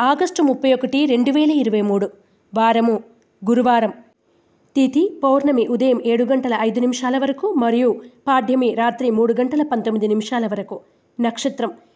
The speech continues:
శతభిష నక్షత్రం సాయంత్రం ఐదు గంటల నలభై నాలుగు నిమిషాల వరకు. వర్జ్యం రాత్రి పదకొండు గంటల ఇరవై మూడు నిమిషాల నుండి పన్నెండు గంటల నలభై ఎనిమిది నిమిషాల వరకు.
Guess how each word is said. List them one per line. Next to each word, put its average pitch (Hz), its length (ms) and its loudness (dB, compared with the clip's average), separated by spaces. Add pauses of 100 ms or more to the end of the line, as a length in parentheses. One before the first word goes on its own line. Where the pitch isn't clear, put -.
(120)
శతభిష 311 460 0
నక్షత్రం 294 580 0
సాయంత్రం 262 460 -2
ఐదు 247 180 0
గంటల 269 300 0
నలభై 233 320 -2
నాలుగు 226 260 0
నిమిషాల 220 400 -2
వరకు. 202 320 -6 (400)
వర్జ్యం 214 320 -2 (400)
రాత్రి 262 300 0
పదకొండు 254 380 0
గంటల 269 280 -2
ఇరవై 269 320 0
మూడు 269 240 2
నిమిషాల 247 400 0
నుండి 269 260 0
పన్నెండు 233 420 0
గంటల 269 300 0
నలభై 233 280 0
ఎనిమిది 226 280 0
నిమిషాల 220 380 -2
వరకు. 208 340 -6